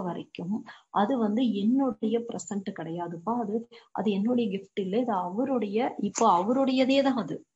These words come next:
ஏன்னா நான் ஏத்துக்கல இல்லையா? ஒரு பொருளை கொண்டு போய் கொடுக்குறோம், அந்த பொருளை நம்ம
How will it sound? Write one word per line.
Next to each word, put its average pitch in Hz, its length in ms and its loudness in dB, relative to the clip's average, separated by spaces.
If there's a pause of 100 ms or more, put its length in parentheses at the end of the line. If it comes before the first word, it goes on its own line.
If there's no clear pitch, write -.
(580)
ஏன்னா 208 260 2
நான் 226 320 2
ஏத்துக்கல 285 440 2
இல்லையா? 160 360 -6 (280)
ஒரு 185 220 -10 (100)
பொருளை 233 300 4
கொண்டு 220 260 4
போய் 214 240 -2
கொடுக்குறோம், 190 460 -8 (400)
அந்த 202 200 0 (120)
பொருளை 254 400 4
நம்ம 208 180 0